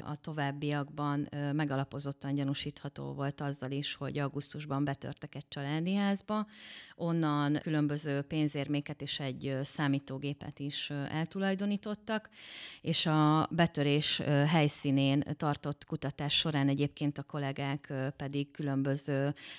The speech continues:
ö, dohánytermékeket is megtaláltak, ö, amelyek, ö, pedig egy, ö, zsédenyi dohánybolt betörésből származtak. Mindhárman elismerték a bűncselekmények elkövetését,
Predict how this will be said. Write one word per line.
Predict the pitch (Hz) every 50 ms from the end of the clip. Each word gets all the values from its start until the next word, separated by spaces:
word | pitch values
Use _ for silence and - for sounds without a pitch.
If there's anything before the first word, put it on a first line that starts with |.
| - -
ö, | - 143 143
dohánytermékeket | 143 151 170 160 170 139 139 143 - 147 135 147 151 143 - 147 - 143 -
is | - - -
megtaláltak, | - 151 151 151 - - 180 180 185 185 185 190 190 - 214 202 202 - -
ö, | - 165 160 151 151 -
amelyek, | - 160 156 151 147 147 143 143 151 151 -
ö, | - 156 151
pedig | 147 - 156 147 151 151 147
egy, | 147 147 147 143 143
ö, | 147 147 147 147 147 156 - - - - - - - -
zsédenyi | 147 156 - 165 151 143 143 135 139 135 139
dohánybolt | 139 147 147 143 139 135 131 139 135 139 135 135 -
betörésből | - 139 135 - 135 131 131 131 135 - - - 139 135 139
származtak. | 143 - - 143 131 123 123 147 151 151 147 - - - 214 220 220 - - - - - - -
Mindhárman | - 165 175 165 151 - 156 143 139 143 139 139 135 147
elismerték | 160 139 139 139 - - - 120 127 135 - - 131 - -
a | - 135 139 139
bűncselekmények | 143 147 139 143 - - 135 139 139 - - 135 131 127 139 -
elkövetését, | - 135 131 147 - - 175 185 196 190 - - 196 196 - - - 208 196 202 - -